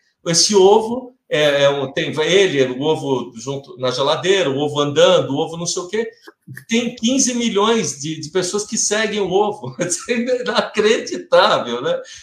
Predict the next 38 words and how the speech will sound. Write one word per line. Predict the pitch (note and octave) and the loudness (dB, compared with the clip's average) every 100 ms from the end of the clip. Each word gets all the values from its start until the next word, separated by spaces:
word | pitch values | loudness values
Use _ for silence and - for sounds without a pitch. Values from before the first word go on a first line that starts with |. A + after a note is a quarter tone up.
| _ | _
O | F#3 G3 G3+ | -2 -2 -2
que, | - F3 _ A#3+ _ _ _ | -8 -18 _ -20 _ _ _
que | A#3 - | -14 -12
tem | - A#3+ | -2 0
a | |
ver | F3 F#3+ | 4 4
um | F#3+ E3 | 4 6
ovo | G#3 G3+ D3 | 4 4 2
com | D3+ | -2
a | |
história, | C#3+ - E3+ D#3 A#2 A2+ | -4 0 2 4 2 -4
né? | C#3 - _ _ - | -8 -12 _ _ -4
E | G3 | 0
essa | G#3+ C4+ | 2 0
história | - A#3 B3 F3+ | -2 0 0 0
é, | F3 F3 - C3+ B2+ - - E3+ - | 0 0 -2 -6 -6 -6 -8 -10 -14
é | |
frequente, | - E3 - G#3 A#3+ F#3+ C#3 | -8 -10 -2 0 0 -4 -6
né? | C#3+ E3+ - - - | -6 -6 -8 -18 -12
É, | - F#3+ | -2 2
isso | B3+ C4 G3 | 2 2 2
também, | F3 F#3 G#3 | 2 4 2
me, | E3+ F3 E3 D3 | 0 -4 -6 2
é, | C3 C3+ C3+ C3+ B2+ | 6 6 4 -4 -4
eu | B2+ | -4
quero, | - E3+ C3+ | 2 2 2
até | - D#3 | -2 -2
usei | E3+ B2+ C3+ | -2 0 -2
toda | D3 C#3+ | -4 -8
esse, | C3+ - A#2 G2 _ _ _ | -8 -8 -10 -12 _ _ _
essa | A#2 C3 | -12 -10
simbologia | A#2 B2+ B2 B2 B2 G3 | -6 -4 -2 -4 0 -2
para | G#3 G#3 | 0 -6
dizer | E3+ G3+ | -2 -4
que | A3 | -4
tem | F#3+ | -2
vários | G#3+ C4 E3+ | -2 -2 -4
eleitos | E3+ D3 F#3 A#3+ _ C3 - | -4 -2 -4 -4 _ -18 -18